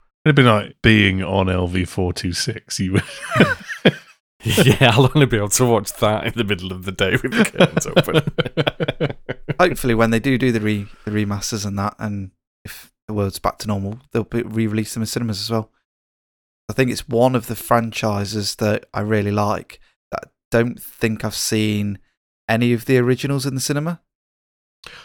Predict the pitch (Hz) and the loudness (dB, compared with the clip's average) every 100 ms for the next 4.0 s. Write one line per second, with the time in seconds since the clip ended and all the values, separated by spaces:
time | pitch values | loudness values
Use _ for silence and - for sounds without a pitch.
0 | _ 95 - 196 165 143 - 127 117 120 | _ 0 4 6 8 6 2 -2 0 2
1 | 107 101 123 123 - 107 107 170 151 131 | 0 -2 -4 -4 -4 -4 -2 -2 4 4
2 | 101 104 110 113 117 120 113 - - 98 | 4 2 0 0 0 2 -2 -2 -10 -6
3 | - 117 127 107 98 95 - 107 95 92 | 0 2 2 2 2 0 -6 -2 0 0